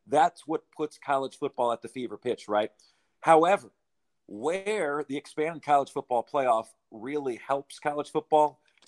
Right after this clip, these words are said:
is with teams like the one that you cover and are passionate about, Chris, the South Carolina Gamecocks.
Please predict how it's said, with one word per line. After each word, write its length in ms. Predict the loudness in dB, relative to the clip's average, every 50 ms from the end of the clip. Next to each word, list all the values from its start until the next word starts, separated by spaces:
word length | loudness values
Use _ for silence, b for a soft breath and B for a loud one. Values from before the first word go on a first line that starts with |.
| _ -4
is 240 | -2 -2 -2 -4 -6
with 120 | -8 -8
teams 380 | -8 -8 -8 -6 -6 -4 0 2
like 160 | 2 2 4
the 80 | 2 2
one 260 | 4 4 4 4 2
that 140 | -2 -6 -4
you 360 | -2 0 2 2 0 -2 -4 _ 6
cover 320 | 8 8 10 10 8 4
and 100 | 2 2
are 40 | 2
passionate 380 | 4 4 4 4 2 -2 -10
about, 180 | -10 -10 -10 -10
Chris, 340 | -10 -10 -10 -10 -12 -16 -20 _ _ _ _ _ _
the 80 | -8 -4
South 280 | 0 2 4 4 4
Carolina 320 | 2 0 0 0 0 -2 -4
Gamecocks. 640 | -6 -8 -8 -6 -8 -8 -10 -10 _ -20 -20 -20